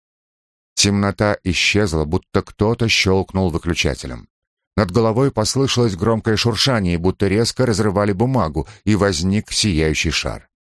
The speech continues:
Шар завис в небе, заливая окрестности призрачным светом, и ландшафт тут же переменился. Полуразрушенные дома, деревья-завоеватели, выбоины и кочки. Все стало странным, словно бы инопланетным,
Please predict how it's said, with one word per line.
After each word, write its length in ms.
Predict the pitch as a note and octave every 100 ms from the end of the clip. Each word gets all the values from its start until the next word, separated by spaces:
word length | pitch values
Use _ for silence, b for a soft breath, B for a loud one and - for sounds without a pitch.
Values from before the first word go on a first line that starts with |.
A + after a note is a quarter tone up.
| _ _
Шар 360 | - - E2 E2
завис 360 | F2+ E2+ F2
в 60 | E2+
небе, 340 | G2+ G#2+ E2
заливая 420 | E2 F2 D#2 E2 E2
окрестности 680 | - C3 - A2 - A2+
призрачным 560 | - G2+ F#2+ G2 - A2+
светом, 520 | - A2+ F2 A#1+ G1+ _ _ _
и 60 | G2+
ландшафт 640 | F#2+ F#2 - A2+ G#2 -
тут 280 | - G2+ F#2+
же 160 | E2 F2+
переменился. 800 | F2+ E2+ D2+ C2+ B1 - C2 - _ _ _ -
Полуразрушенные 800 | G#2 G2 F2+ F#2+ - F2+ F2 D#2+
дома, 380 | D#2+ C#2 A1+ b b
деревья-завоеватели, 1300 | D#2 G#2+ G#2+ G#2 G#2 F#2+ F#2+ G2+ F#2 F#2 - C#2+ G#1+ b b
выбоины 680 | F#2+ A#2+ A2 G#2+ G#2+ A2 G#2
и 160 | A#2
кочки. 560 | A2 A2+ G2 - - - _ _
Все 300 | - - A#2+
стало 340 | G#2+ - F#2 F2+
странным, 480 | - C3+ B2 F2 D#2
словно 380 | - G2+ G2+
бы 160 | F#2+ G#2+
инопланетным, 960 | - B2+ A2+ F#2+ F2+ G#2+ A#2 D2+ A#1 A#1